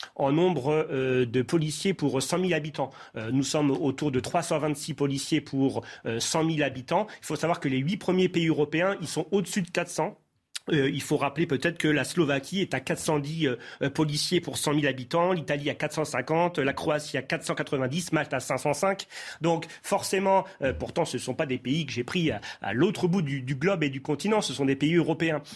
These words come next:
Donc comme on n'a pas anticipé, comme il y a pas d'anticipation au niveau du ministère. On se retrouve aujourd'hui à, à, à, à pas J moins deux, mais à N moins deux, en disant, « Ah oui, euh, on a un trou dans la raquette. » Mais, euh, en effet, quand on veut en plus faire des choses d'envergure, euh,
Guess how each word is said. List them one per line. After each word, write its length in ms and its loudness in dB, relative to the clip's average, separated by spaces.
Donc 300 -2
comme 240 2
on 80 2
n'a 160 2
pas 100 -2
anticipé, 720 0
comme 160 2
il 20 0
y 40 0
a 60 -8
pas 80 0
d'anticipation 840 0
au 20 6
niveau 240 2
du 80 0
ministère. 560 2
On 100 2
se 140 -4
retrouve 320 2
aujourd'hui 460 2
à, 100 0
à, 520 0
à, 20 0
à 40 -8
pas 200 2
J 180 0
moins 200 2
deux, 140 2
mais 140 2
à 240 -2
N 100 2
moins 280 2
deux, 180 4
en 120 2
disant, « 260 0
Ah 100 2
oui, 220 0
euh, 120 2
on 200 2
a 60 2
un 60 0
trou 200 -2
dans 100 4
la 100 2
raquette. » 360 -6
Mais, 240 2
euh, 80 0
en 180 0
effet, 260 0
quand 220 -2
on 60 2
veut 120 -2
en 100 2
plus 260 -4
faire 160 -2
des 80 -2
choses 400 4
d'envergure, 800 2
euh, 100 2